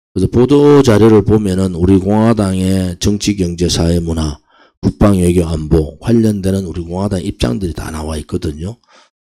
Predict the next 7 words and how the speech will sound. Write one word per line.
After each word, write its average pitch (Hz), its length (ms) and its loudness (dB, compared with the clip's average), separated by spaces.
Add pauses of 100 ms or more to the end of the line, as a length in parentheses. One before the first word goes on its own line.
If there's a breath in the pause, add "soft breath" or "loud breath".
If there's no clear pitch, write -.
(120)
어, 78 260 -12
그런 85 300 -4
입장들을 82 480 -4
여러분들이 78 400 -6
좀 85 360 -8 (360)
같이 - 340 -2
공동으로, 98 1000 2